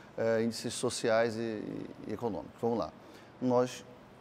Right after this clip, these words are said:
estamos no delta e no, na foz do Rio Amazonas. Nós temos uma região de porto natural, de calados de vinte e dois, de trinta metros, natural.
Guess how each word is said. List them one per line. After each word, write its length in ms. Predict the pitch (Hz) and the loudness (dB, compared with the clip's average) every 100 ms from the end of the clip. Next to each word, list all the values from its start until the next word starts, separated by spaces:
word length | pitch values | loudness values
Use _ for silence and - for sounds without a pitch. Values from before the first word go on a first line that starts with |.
| - | -16
estamos 480 | - - 117 120 113 | -12 -2 0 0 0
no 260 | 110 110 98 | -4 -4 -4
delta 640 | 95 113 123 123 - 90 | 2 4 4 0 -6 -4
e 40 | |
no, 140 | 92 95 - - | -4 -8 -10 -8
na 160 | 104 92 | -6 -6
foz 380 | - 123 139 | -4 0 0
do 80 | 127 | 0
Rio 100 | 113 | -2
Amazonas. 720 | 101 92 85 82 85 - - - - - - - - | 0 -2 -4 -8 -10 -14 -18 -20 -20 -20 -20 -20 -10
Nós 160 | 104 104 | -8 -4
temos 200 | 117 113 | -2 -2
uma 80 | 110 | -2
região 440 | 117 90 104 113 | -2 -2 -2 -2
de 120 | 104 | -4
porto 520 | - - 110 113 - | -8 -2 -2 -2 -8
natural, 560 | 107 110 - 120 95 92 - - - - - - | -4 -4 -2 0 0 0 -8 -18 -20 -20 -20 -20
de 80 | - | -2
calados 420 | 107 101 101 92 | 2 4 4 0
de 100 | 95 | -6
vinte 260 | 92 101 104 | -6 -6 -6
e 20 | |
dois, 400 | 101 98 98 90 | -2 0 0 -4
de 140 | - | -10
trinta 460 | - 107 104 98 90 | -8 -2 -2 -2 -4
metros, 440 | 92 92 92 92 | -2 -4 -6 -8
natural. 640 | 87 104 113 - 113 85 | -2 0 0 0 0 0